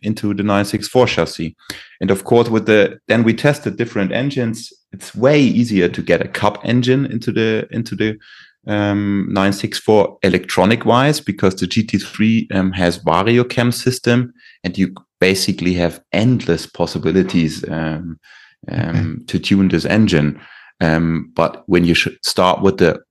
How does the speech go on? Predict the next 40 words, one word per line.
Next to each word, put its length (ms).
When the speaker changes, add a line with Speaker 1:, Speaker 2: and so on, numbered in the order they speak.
Speaker 1:
blank 300
sheet 220
of 180
paper, 540
um, 500
and 200
have 240
to 80
design 380
your 140
own 160
electronics 640
around 340
it, 200
that's 200
a 60
hard 300
task. 540
That's 280
Speaker 2:
Yeah. 100
Speaker 1:
why 400
nobody 440
has 160
done 180
it 140
before. 500
Speaker 2:
Sure. 280
Speaker 1:
Um, 320
and 680
so 500
the 80
key, 320
the 80
cup 300
engine, 320
again, 380
it's 260
t-, 100
too 120
rough. 500